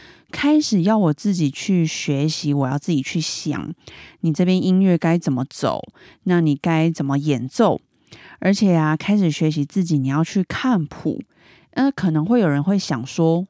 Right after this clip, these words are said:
，“嗯，为什么看谱你也要学习？”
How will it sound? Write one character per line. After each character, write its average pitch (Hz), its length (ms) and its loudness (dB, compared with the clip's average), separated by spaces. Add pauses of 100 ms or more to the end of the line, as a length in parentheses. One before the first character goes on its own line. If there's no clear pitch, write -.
(120)
，“嗯， 220 160 4 (340)
为 294 140 4
什 208 120 2
么 151 100 2
看 202 300 -2
谱 156 220 -2
你 165 200 2
也 147 60 2
要 147 160 0
学 131 300 -2
习？” 113 420 -6